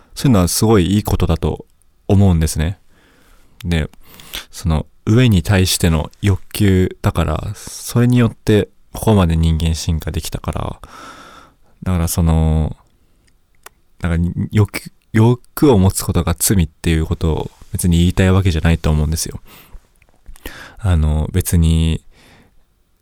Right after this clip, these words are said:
多分みんながみんな禁欲的な宗教をなんか信仰してるわけじゃないと思うし、その、そもそも、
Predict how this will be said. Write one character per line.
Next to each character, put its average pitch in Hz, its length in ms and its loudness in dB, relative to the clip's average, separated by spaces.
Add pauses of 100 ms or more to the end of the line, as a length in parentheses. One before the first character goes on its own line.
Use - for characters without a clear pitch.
(160)
多 107 100 0
分 87 100 4
み 95 100 4
ん 104 60 6
な 104 80 6
が 90 100 4
み 85 100 2
ん 82 80 2
な 85 100 0
禁 - 260 0
欲 95 200 2
的 - 240 0
な 87 300 0 (140)
宗 98 260 -2
教 82 420 -4 (840)
を 92 140 2
な 85 80 2
ん - 20 -2
か 87 80 -2
信 90 240 0
仰 - 160 -2
し - 80 -6
て 98 60 0
る 90 100 4
わ 87 100 2
け - 80 -2
じ 85 80 -2
ゃ 80 40 0
な 85 80 2
い 82 60 0
と - 100 -6
思 82 120 -4
う - 20 -4
し、 - 300 -6
そ - 140 -2
の、 92 180 2 (220)
そ - 140 -2
も 95 100 4
そ 98 140 2
も、 92 420 2